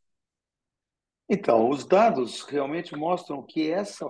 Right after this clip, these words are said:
taxa de aneuploidia, ela não é recorrente. É, ela, é, o, o que ela vai precisar é ter mais embriões. E,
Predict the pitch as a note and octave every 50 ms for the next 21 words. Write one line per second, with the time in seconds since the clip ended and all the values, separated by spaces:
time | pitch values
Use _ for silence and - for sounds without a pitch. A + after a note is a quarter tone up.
0 | - _ - D#3 E3+ F#3+ F#3 - - - C3 A#2 B2 A#2+ A#2+ B2 B2 A2+ - -
1 | G#2+ G2+ G2+ G2 G2+ C3 D#3 D#3 C3 A#2+ A#2+ B2+ C#3+ D#3+ F3 F#3 F#3 F3+ D#3+ E3+
2 | G3+ G3+ - D3+ E3+ - _ - - D#3 - - - A#2 A2+ G#2 F#2+ - _ -
3 | - - - _ _ _ _ _ _ - - - - _ _ - C#3 A#2+ B2 B2+
4 | B2+ B2 B2 B2 B2 A#2+ B2 B2 A#2+ A#2+ A#2+ B2 B2+ B2+ - - B2+ C3+ D3 D#3+
5 | F3 F3+ E3+ - - - - - C#3+ - - - - - - - _ _ - F3+
6 | F3+ - - E3 D3+ - - A3 G#3+ F#3+ E3 D#3+ D#3 - - C#3+ B2+ - - B2+
7 | G#2 B2+ D#3+ E3+ D#3 D3+ - - F3 F3 E3+ E3+ F3 F#3 F#3+ E3+ F#3 F#3+ F#3+ F3+
8 | G3 F3 D#3+ D#3+ D#3 C#3+ B2 G#2+ - - - - _ - E3+ G3 B3+ D#4 -